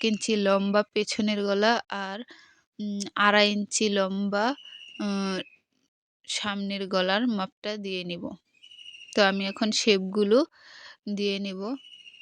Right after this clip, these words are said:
তো এখন পেছনের পাটটা আগে কেটে সরিয়ে নিতে হবে। তো আমি এখানে আগেই দাগ দিয়ে নিয়েছিলাম, তো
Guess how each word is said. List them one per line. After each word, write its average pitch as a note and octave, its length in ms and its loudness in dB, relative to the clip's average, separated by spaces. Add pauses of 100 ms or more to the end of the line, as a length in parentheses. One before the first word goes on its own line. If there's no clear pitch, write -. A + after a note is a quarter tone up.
(2000)
তো A3 80 -2 (160)
এখন A3 280 -4
পেছনের B3 540 4
পাটটা - 420 -2 (100)
আগে G#3 280 -6
কেটে G#3+ 340 -8
সরিয়ে G#3 460 -4
নিতে G3 280 -2
হবে। F3+ 320 -2 (3750)
তো B3+ 100 2
আমি G#3 240 0
এখানে G#3+ 400 0
আগেই G3+ 340 2
দাগ G3 220 2 (120)
দিয়ে G3+ 200 0
নিয়েছিলাম, G#3 560 -4 (160)
তো - 100 -12